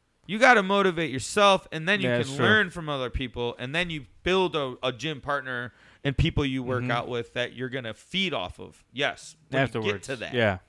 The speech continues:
Speaker 2: you will.
Speaker 1: You gotta fucking tell yourself, and that goes even with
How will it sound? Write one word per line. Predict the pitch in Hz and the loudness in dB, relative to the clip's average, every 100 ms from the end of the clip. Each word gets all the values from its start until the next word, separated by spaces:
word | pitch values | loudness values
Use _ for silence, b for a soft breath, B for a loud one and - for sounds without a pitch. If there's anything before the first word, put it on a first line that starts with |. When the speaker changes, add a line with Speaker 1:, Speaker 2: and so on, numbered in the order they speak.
| _ _ | _ _
Speaker 2:
you | - 113 | -6 -2
will. | 98 - _ _ | -2 -6 _ _
Speaker 1:
You | - 202 | -10 0
gotta | 269 254 | 2 2
fucking | 175 208 185 156 127 110 104 _ _ _ _ _ _ _ | 0 -6 -6 -8 -12 -14 -20 _ _ _ _ _ _ _
tell | - 185 | -4 -2
yourself, | 165 139 - 165 190 160 - _ _ - | -2 -6 -8 -4 -2 -2 -6 _ _ -12
and | 156 | -4
that | 240 240 | -4 0
goes | 233 160 - | -2 -4 -12
even | 185 196 | -14 -10
with | 185 | -12